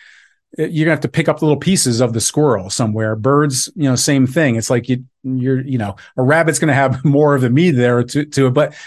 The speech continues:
that twenty-two is gonna be pretty good at getting small game. So he is most likely gonna come home empty-handed, though. And actually may not come home at all if the sound of his rifle brings some of those locals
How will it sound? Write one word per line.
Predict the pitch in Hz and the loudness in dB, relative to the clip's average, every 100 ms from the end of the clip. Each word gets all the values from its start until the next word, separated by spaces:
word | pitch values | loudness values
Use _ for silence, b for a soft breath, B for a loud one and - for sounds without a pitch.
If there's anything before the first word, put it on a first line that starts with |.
| B | B
that | 165 | -4
twenty-two | - 202 208 135 262 156 | 0 2 2 2 2 4
is | 135 | 2
gonna | 147 143 | 2 0
be | |
pretty | 143 190 139 | 0 -2 2
good | 214 151 123 120 _ _ _ _ - | 2 4 2 -4 _ _ _ _ -4
at | |
getting | 143 135 135 | 0 2 2
small | 135 151 135 127 | 0 0 2 2
game. | 156 143 - _ _ _ _ _ _ _ _ _ B B B | 0 -2 -4 _ _ _ _ _ _ _ _ _ B B B
So | - 151 143 | -2 0 0
he | - - 226 240 | -4 0 2 4
is | 151 127 | 4 4
most | 147 143 147 | 2 2 0
likely | 135 139 | 0 0
gonna | 131 127 | 0 0
come | 135 127 | 0 -2
home | 123 127 | 0 0
empty-handed, | 117 120 196 208 101 | -2 -2 -2 -2 -4
though. | 85 - - _ _ _ _ _ _ _ _ _ | -10 -18 -20 _ _ _ _ _ _ _ _ _
And | 143 143 135 135 131 _ _ | -2 0 0 -2 -8 _ _
actually | 185 165 | -2 2
may | 139 170 208 | 2 4 2
not | 170 | 0
come | 143 151 | 0 0
home | 135 139 | 2 2
at | 120 | 4
all | 147 180 123 123 | 4 4 4 2
if | 147 135 | 0 -2
the | |
sound | 127 156 156 | 0 2 2
of | 143 | 2
his | 131 | 2
rifle | 110 180 185 | 2 2 2
brings | 120 135 135 | 0 0 2
some | 151 | 0
of | 127 | 0
those | 120 113 | 0 2
locals | 180 226 127 127 131 | 2 2 2 0 -2